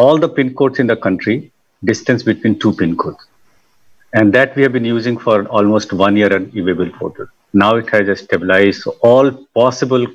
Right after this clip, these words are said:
combinations we have aggregated. And, uh, we have given an option now, and we'll be announcing it,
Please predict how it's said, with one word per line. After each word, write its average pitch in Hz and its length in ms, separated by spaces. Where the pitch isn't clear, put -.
combinations 101 640
we 95 180
have 90 180
aggregated. 85 600
And, 110 540
uh, 107 100
we 107 140
have 117 160
given 139 220
an 139 120
option 107 380
now, 98 240
and 98 160
we'll 98 140
be 98 100
announcing 92 480
it, 107 140